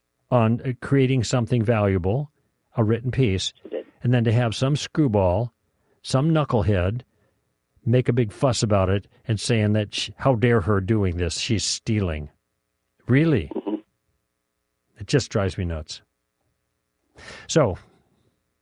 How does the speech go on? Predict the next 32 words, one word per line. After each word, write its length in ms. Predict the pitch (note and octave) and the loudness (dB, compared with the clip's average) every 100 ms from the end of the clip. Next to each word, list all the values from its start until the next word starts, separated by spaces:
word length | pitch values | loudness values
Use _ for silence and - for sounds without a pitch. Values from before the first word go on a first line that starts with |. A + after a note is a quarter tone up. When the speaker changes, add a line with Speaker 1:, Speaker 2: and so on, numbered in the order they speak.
| _ _ _ | _ _ _
Speaker 1:
just 240 | C#3 - - | -2 -2 -4
encourage 520 | - A#2 - F3 E3+ | -2 -2 0 0 2
her, 200 | D#3 D#3 | 2 0
tell 260 | A#2+ - C#3+ | 0 0 2
her 100 | C3 | 2
to 100 | C3 | 0
keep 240 | - D3 | -2 -2
on 140 | C#3+ C3 | 0 0
keeping 320 | D3+ C#3+ C3+ | -2 -2 -2
on, 340 | C3 C#3 D3+ - _ _ - _ | 0 0 -2 -6 _ _ -20 _
be 100 | C3 | -2
a 40 | A2+ | 0
student 320 | - D#3+ D#3 | 2 2 2
of 100 | C#3 | 0
her 100 | C3+ | -2
craft, 420 | - C3 B2+ - | -2 0 -2 -2
do 140 | C#3 | 0
a 40 | A#2 | 2
good 200 | C#3+ A#2 | 0 0
job, 280 | A#2+ A2 A2 | 0 0 0
and 100 | A2+ | 0
ignore 280 | A2 A#2 G#2 | 2 2 2
the 80 | |
knuckleheads. 600 | G#2+ F#2+ F2 D2+ D2 - - _ _ _ _ _ _ _ _ _ _ _ _ - | 0 -2 -4 -8 -8 -12 -20 _ _ _ _ _ _ _ _ _ _ _ _ -12
Speaker 2:
Okay. 240 | - - - - _ - | -10 -10 -14 -14 _ -6
Speaker 1:
All 100 | G2+ | -2
right, 140 | A#2 | 0
buddy? 200 | C3 C#3 | 0 0
Speaker 2:
Well, 80 | D#3 _ _ _ _ _ _ _ _ _ F#2+ | 0 _ _ _ _ _ _ _ _ _ -2
Speaker 1:
All 80 | |
right. 180 | B2 | 0
Speaker 2:
I 40 | A2 | 0